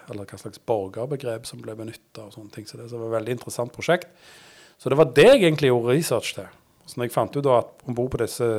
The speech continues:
kaperskutene, så var jo mannskapet tenåringer stort sett. Så slo det meg at dette er jo egentlig en potensielt veldig interessant, eh, ungdomsroman.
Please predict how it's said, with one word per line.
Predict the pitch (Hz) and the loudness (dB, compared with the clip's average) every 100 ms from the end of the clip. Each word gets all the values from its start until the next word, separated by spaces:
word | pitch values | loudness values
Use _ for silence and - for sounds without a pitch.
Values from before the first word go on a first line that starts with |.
| 104 - | -4 -2
kaperskutene, | 120 - 156 135 113 - 110 | -2 0 -4 -4 -6 -8 -6
så | 123 | -2
var | |
jo | 135 | -2
mannskapet | 110 101 92 120 127 - | -2 -6 -8 -8 -8 -10
tenåringer | 107 104 135 135 | -10 -8 -10 -10
stort | - 120 - | -14 -16 -18
sett. | 110 _ _ _ _ - - - - - - - - _ - | -20 _ _ _ _ -20 -20 -20 -20 -20 -20 -20 -20 _ -20
Så | - - 135 143 143 | -12 0 6 8 6
slo | - 135 | 2 -2
det | 131 | -2
meg | 120 113 | -4 -4
at | - | -8
dette | - 143 | -12 -8
er | 120 | -6
jo | 120 | -6
egentlig | 120 117 117 123 113 | -6 -8 -10 -8 -6
en | 110 110 110 104 104 104 - | -8 -12 -14 -16 -18 -18 -12
potensielt | 139 120 110 110 107 - | -8 -6 -6 -6 -8 -10
veldig | 113 101 98 117 | -10 -10 -12 -12
interessant, | 110 110 110 104 107 | -12 -12 -10 -10 -12
eh, | 101 98 _ _ _ _ | -14 -18 _ _ _ _
ungdomsroman. | 113 104 117 120 - - 120 104 107 | -8 -6 -8 -8 -12 -8 -6 -6 -6